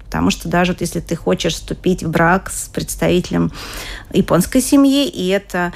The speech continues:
семья, ну, не, не очень простая, то будь готов к тому, что изучат всю твою родословную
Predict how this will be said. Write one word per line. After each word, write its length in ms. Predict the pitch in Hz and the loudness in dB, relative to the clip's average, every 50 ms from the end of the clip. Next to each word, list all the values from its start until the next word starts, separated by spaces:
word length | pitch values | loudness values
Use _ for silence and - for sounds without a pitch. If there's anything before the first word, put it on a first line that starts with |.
| - - - - | -10 -14 -16 -12
семья, 560 | - - - 208 190 190 180 180 175 170 175 | -6 0 2 4 4 4 4 4 4 4 4
ну, 220 | 170 175 202 220 202 | 4 2 2 4 4
не, 160 | 185 190 185 | 4 2 2
не 240 | - - 247 254 233 | 2 4 4 6 6
очень 320 | 185 160 160 - 196 202 | 4 2 -2 -4 -6 -4
простая, 600 | - 226 247 254 - - - 269 277 277 269 262 262 - - | -2 -2 -2 -4 -4 -4 -2 -2 0 0 -2 -2 -6 -6 -2
то 380 | 202 208 233 254 269 247 226 196 | 2 4 4 4 4 4 2 0
будь 280 | 180 185 233 240 226 | 0 -2 -2 -2 0
готов 460 | 185 208 185 180 - - 185 185 - | 0 0 -2 -2 -2 -2 -2 -2 -4
к 100 | - - | -8 -10
тому, 360 | - - 170 160 160 190 269 302 | -6 -4 -2 0 2 2 2 2
что 340 | - - - 180 202 233 233 - - - - - - - | 0 -2 0 2 2 2 0 -4 -10 -16 -16 -16 -12 0
изучат 560 | - 214 202 185 202 180 - - 208 202 - | 2 2 4 4 4 2 2 2 0 0 -2
всю 220 | - - - 233 202 | -6 -6 -4 -2 2
твою 180 | 226 247 262 | 4 4 4
родословную 800 | 277 254 277 285 285 - 214 202 196 190 180 190 233 262 269 302 | 4 4 2 2 2 2 2 2 4 2 2 2 2 4 4 4